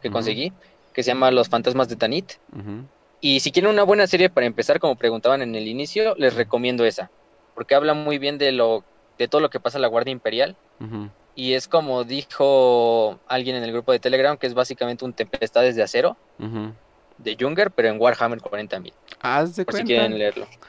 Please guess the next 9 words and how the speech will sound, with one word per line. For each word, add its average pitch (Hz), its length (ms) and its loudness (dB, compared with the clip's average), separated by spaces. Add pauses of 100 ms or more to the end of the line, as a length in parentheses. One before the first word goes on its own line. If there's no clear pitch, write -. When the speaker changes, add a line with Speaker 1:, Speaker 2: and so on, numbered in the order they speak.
(280)
Speaker 2:
Ajá. 143 260 -2
Speaker 1:
Sí, 160 80 -2
exactamente. 170 680 -2 (360)
Speaker 2:
Haz 117 280 4
de 127 100 -4
cuenta, 123 300 -4
haz 113 100 -8
de 110 80 -6
cuenta. 104 400 -6